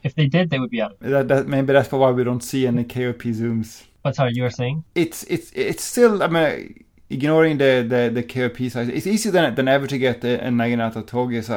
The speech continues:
Speaker 2: I, I think the, uh, the appeal of a sale Naginata Togi is not quite what it was in the past, and I think we can also see that on second-hand markets, these sale Naginata Togis are getting cheaper and cheaper and cheaper on the second-hand markets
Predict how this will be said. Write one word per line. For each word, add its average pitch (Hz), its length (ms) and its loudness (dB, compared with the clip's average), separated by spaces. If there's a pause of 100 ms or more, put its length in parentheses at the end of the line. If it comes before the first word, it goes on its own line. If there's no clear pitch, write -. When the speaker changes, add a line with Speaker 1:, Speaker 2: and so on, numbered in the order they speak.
Speaker 2:
I, 113 60 -6
I 120 40 -4
think 147 280 -6
the, 131 300 2
uh, 110 60 -2 (600)
the 131 120 2
appeal 127 880 -2 (600)
of 117 360 0 (280)
a 104 320 -4
sale 139 340 -6
Naginata 120 500 -2
Togi 120 260 -4
is 117 140 -6
not 113 200 -10
quite 113 600 -4
what 113 240 -2
it 107 120 0
was 98 320 -4
in 113 100 0
the 104 80 -4
past, 147 480 -6 (140)
and 104 260 -8
I 110 80 -4
think 135 260 -10
we 127 80 -8
can 127 140 -6
also 113 220 -4
see - 300 -6
that 135 380 0
on 127 140 -4
second-hand 117 580 -4
markets, 127 480 -2
these 113 300 -8
sale 156 360 -6
Naginata 113 480 -4
Togis 131 360 -4
are 120 60 -2
getting 107 280 -4
cheaper 127 360 -8
and 117 120 -2
cheaper 113 320 -8
and 98 140 -8
cheaper 131 380 -10
on 98 100 -8
the 101 60 -10
second-hand 107 580 -6
markets 95 560 -10